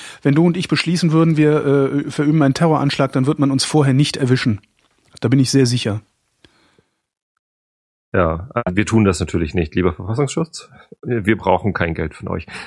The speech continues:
Speaker 2: Aber,
Speaker 1: Ach, wieso
Speaker 2: ähm,
Speaker 1: nicht? Ich meine, wenn sie doof genug sind, mir Geld dafür zu bezahlen, dass ich denen irgendwelche Unwahrheiten über dich erzähle und umgekehrt, ist doch perfekt.
Speaker 2: Ja, das wäre ganz lustig, aber, <laughs> ähm, nee,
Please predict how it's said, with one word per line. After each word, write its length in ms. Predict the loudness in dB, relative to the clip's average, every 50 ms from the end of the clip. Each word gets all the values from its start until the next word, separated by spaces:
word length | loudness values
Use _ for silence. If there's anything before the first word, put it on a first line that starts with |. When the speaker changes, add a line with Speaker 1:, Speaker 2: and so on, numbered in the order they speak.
| -18 -20 _ _
Speaker 2:
Aber, 440 | -4 0 2 2 2 2 2 0 -2 -4
Speaker 1:
Ach, 120 | -4 -2
wieso 220 | 0 0 2 2 2
Speaker 2:
ähm, 40 | 2
Speaker 1:
nicht? 220 | 2 0 0 -4
Ich 100 | -4 -2
meine, 160 | -2 0 0
wenn 80 | 0 0
sie 120 | -2 -2
doof 260 | 0 2 2 2 2
genug 220 | 2 2 2 2 2
sind, 240 | 2 0 2 2 2
mir 180 | 4 4 4
Geld 240 | 4 2 2 2 0
dafür 200 | 0 0 0 -2
zu 120 | -2 0
bezahlen, 320 | 0 0 2 2 2 2 2
dass 140 | 0 -2 -4
ich 160 | -6 -2 2
denen 180 | 2 2 4
irgendwelche 420 | 2 2 0 2 2 0 0 0 0
Unwahrheiten 600 | 2 2 2 4 2 2 2 0 0 0 0 0
über 160 | 0 0 0
dich 240 | 0 0 -2 -2 -4
erzähle 400 | -4 -4 -2 -2 0 0 0 0
und 180 | 0 2 2
umgekehrt, 480 | 2 2 2 0 0 0 -2 -2 -2 -2
ist 80 | -4 -6
doch 80 | -6
perfekt. 380 | -6 -8 -8 -8 -8 -10 -14 -20 _ _ _ _ _ -20 -20 -20 -20 -20 _ _ -8
Speaker 2:
Ja, 280 | -4 -2 0 0 0
das 200 | -2 -4 -6 -4
wäre 100 | -2 -2
ganz 160 | -2 -2 -2
lustig, 300 | -2 -2 -2 -2 -2 -2 0
aber, 340 | 2 4 4 2 2 0 0
<laughs> 60 | 2 2 4 4
ähm, 200 | 2 0 -2 -6 -8 _ _ _ _ _ _ _ _ _ _ _ _ _ _ _ _ _ _ _ _ _ -8
nee, 440 | -2 0 2 4 4 2 2 0